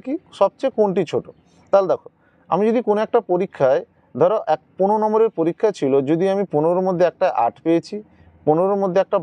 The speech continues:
বারো পেয়েছি, আর পনেরোর মধ্যে একটা দশ পেয়েছি, তাহলে সবচেয়ে কোন, কোন পরি-, কোনটায় সবচেয়ে ছোট কম নম্বর পেয়েছি? তাহলে দেখো, এই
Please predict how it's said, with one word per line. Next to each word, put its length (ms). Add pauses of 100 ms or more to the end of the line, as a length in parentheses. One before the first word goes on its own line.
বারো 260
পেয়েছি, 260 (420)
আর 80 (100)
পনেরোর 320
মধ্যে 200
একটা 120 (140)
দশ 120 (100)
পেয়েছি, 240 (240)
তাহলে 240
সবচেয়ে 340
কোন, 120 (220)
কোন 120 (320)
পরি-, 280
কোনটায় 360
সবচেয়ে 340
ছোট 140 (140)
কম 120 (100)
নম্বর 280
পেয়েছি? 240 (300)
তাহলে 200
দেখো, 140 (280)
এই 80